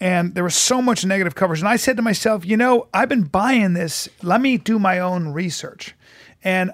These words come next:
I looked at Steve Bannon. Steve Bannon was a naval officer, Harvard Business School, did a number of documentaries, worked at Goldman Sachs. This guy is a highly accomplished guy. He, um,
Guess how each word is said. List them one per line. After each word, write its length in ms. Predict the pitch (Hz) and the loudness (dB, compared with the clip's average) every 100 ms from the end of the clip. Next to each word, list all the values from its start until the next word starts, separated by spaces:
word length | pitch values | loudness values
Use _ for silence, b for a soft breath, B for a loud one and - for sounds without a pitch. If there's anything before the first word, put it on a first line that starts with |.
| - | -2
I 320 | 180 185 185 | 2 2 0
looked 320 | 214 254 247 | 2 2 2
at 80 | 202 | -6
Steve 300 | - 220 180 | -6 -6 -4
Bannon. 260 | 190 190 175 | -2 -2 -4
Steve 240 | - 233 | -6 -4
Bannon 200 | 214 208 | -2 0
was 120 | 175 | -2
a 60 | 156 | -4
naval 320 | 165 196 180 | -4 -4 0
officer, 480 | 170 165 - 180 170 - | 0 0 -2 -4 -6 -8
Harvard 600 | - - 220 208 196 147 | -14 0 2 4 2 0
Business 320 | 170 160 143 | -4 -6 -8
School, 460 | - - - 156 b b b b - | -6 -4 -4 -6 b b b b 0
did 220 | 208 202 | 2 2
a 120 | 180 | -2
number 360 | 175 214 226 202 | 0 0 2 0
of 160 | 151 | 0
documentaries, 840 | 196 175 - 160 156 135 156 151 - | -2 -2 -2 -6 -6 -6 -8 -8 -10
worked 360 | 160 190 220 202 | 0 2 2 -2
at 140 | 175 | -2
Goldman 300 | 180 170 151 | -2 -2 -4
Sachs. 480 | - 156 151 - - b b b - | -4 -2 -2 -6 -16 b b b -4
This 240 | 175 226 | -2 -2
guy 220 | - 220 | 0 0
is 200 | 208 190 | 0 -2
a 160 | 175 156 | -2 -2
highly 840 | 147 - - - 185 247 247 226 | -4 -10 -12 -8 0 2 2 0
accomplished 680 | 175 - - 180 160 156 - | -2 -4 -2 -2 -2 -6 -6
guy. 440 | - 175 139 127 170 - _ B B B B | -4 -2 -2 -8 -12 -16 _ B B B B
He, 400 | - 214 214 220 | -6 -2 -2 -2
um, 380 | 196 190 180 | 0 0 0